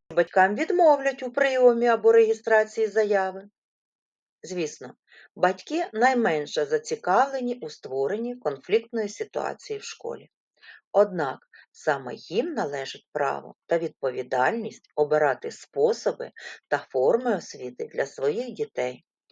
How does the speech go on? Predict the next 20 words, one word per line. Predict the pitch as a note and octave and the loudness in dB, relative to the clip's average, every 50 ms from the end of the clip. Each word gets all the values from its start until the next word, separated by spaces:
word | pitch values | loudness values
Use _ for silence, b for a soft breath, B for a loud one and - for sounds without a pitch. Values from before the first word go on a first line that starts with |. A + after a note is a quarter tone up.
| B B B B B B | B B B B B B
Саме | - - - G#3 A3 B3 C4+ D#4 D#4+ | -4 2 4 6 6 6 6 4 4
вони | D#4 E4 E4+ D#4+ D#4 D4 C#4 A#3 F#3+ D3+ A#2+ - - - - | 4 4 2 2 2 4 4 4 4 4 0 -4 -8 -14 -18
здійснюють | D3 C#3+ C#3 C3+ E3+ A#3+ C4+ C4 A#3 - - D3+ C3 B2 A#2+ A#2+ B2 - - | -18 -18 -12 -6 -4 -4 -2 -4 -4 -6 -8 -8 -6 -4 -4 -6 -6 -4 0
адвокацію | - E3 D#3 D3+ C#3+ C#3 - - - C#3 D3+ A3+ - - - - C#3 A2 A2 - - | 0 0 2 2 0 0 0 2 4 4 6 6 4 2 -2 -10 -10 -10 -10 -10 -6
прав | - B2 C3 B2+ C3+ D#3+ F#3+ F#3 | 0 4 4 6 6 4 2 -2
дитини. | E3 F#3+ F#3 - - C#3 B2 - B2 B2+ B2 - _ _ _ _ _ _ _ _ _ _ _ _ _ _ _ _ _ _ _ _ _ _ - | -6 -6 -4 -2 -2 -2 -2 -2 -4 -10 -16 -20 _ _ _ _ _ _ _ _ _ _ _ _ _ _ _ _ _ _ _ _ _ _ 0
Тому | - F#3+ F#3+ F#3+ E3+ D#3 D3+ D#3 - - _ B B B B B | 2 2 4 4 2 0 0 0 -4 -10 _ B B B B B
у | - E3+ E3 | 0 4 6
випадку | E3 F#3 F3+ F3+ - D3 - - - D3+ D3 | 8 8 8 8 6 4 4 2 -4 -4 -4
їх | C#3+ D3 D3 - | -4 -6 -8 -4
порушення | - - C#3 C#3 - F3 A3+ - - - B3 F#3+ - - - - _ | 0 2 2 2 2 0 -2 -2 -2 -2 -2 -2 -4 -6 -12 -14 _
батьки | - D3 D#3+ E3 E3 - - - G3+ F#3+ D#3 C#3 - - _ _ B B B B B B B B _ _ - | 6 6 6 6 6 0 -12 -8 -4 -4 -4 -4 -6 -10 _ _ B B B B B B B B _ _ 2
або | - E3 E3 F3+ G#3+ G#3 | 4 4 8 10 8 8
ж | F3+ D#3+ | 8 6
законні | D3+ F3+ E3+ - - G#3 G3 F3+ D#3+ D3+ - | 4 2 4 6 6 6 6 4 0 -4 -4
представники | - D#3+ D3 - - - C#3+ C3 C3+ C3+ C3 B2+ B2+ B2+ F3+ A3 | -4 -6 -8 -8 -6 -4 -2 -2 -2 -2 -6 -6 -6 -4 -4 -2
дитини | B3+ C4+ D4 - - - D#3 C3+ B2 C3 B2 - _ - | -2 -2 -4 -2 0 0 0 0 0 -4 -12 -14 _ -4
мають | D3 D3+ F3 A#3+ C4+ B3 - - | 0 2 2 2 2 0 -2 -4
два | B2 B2+ C3+ C#3 | -6 -6 -4 -4
шляхи: | D#3+ - - D3+ D3 D3 - - - - - | -4 -6 -6 -6 -6 -6 -8 -12 -18 -18 -18